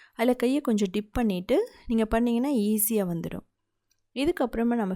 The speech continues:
ஃபில்லிங் வச்சுக்கலாம். யூஷுவலா தேங்காய்,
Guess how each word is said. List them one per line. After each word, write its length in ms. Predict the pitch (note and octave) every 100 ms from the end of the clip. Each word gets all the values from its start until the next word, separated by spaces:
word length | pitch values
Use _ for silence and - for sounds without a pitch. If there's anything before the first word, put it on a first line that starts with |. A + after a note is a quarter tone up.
| -
ஃபில்லிங் 280 | G#3 G3+ F#3+
வச்சுக்கலாம். 560 | F3+ F#3+ F#3+ F#3 C4 G#4 - - - - - - _ _
யூஷுவலா 560 | B3 D4+ - B3+ F#3 G#3 - _ - - _ _
தேங்காய், 480 | - C4 C#4 C#4+ E4+